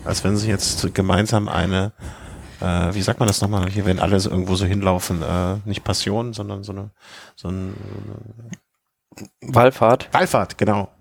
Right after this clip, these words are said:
Speaker 1: danke. Als würden alle eine Wallfahrt machen. Ja, das Team Arkea, äh, wird im nächsten Jahr,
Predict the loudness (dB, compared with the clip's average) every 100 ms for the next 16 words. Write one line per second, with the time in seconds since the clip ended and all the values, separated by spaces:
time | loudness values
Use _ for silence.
0 | -4 -4 -2 -8 -12 -18 -16 -14 -12 -8
1 | 0 0 0 0 0 0 -2 -2 -6 -8
2 | -10 -14 -2 0 0 -2 -4 -4 -2 -2
3 | -2 -6 -18 -20 -20 -20 -20 -8 -6 -4
4 | -6 -10 -12 -4 -4 -4 -10 -12 -8 -8
5 | -10 -12 -4 -4 -4 -6 -4 -2 -2 -4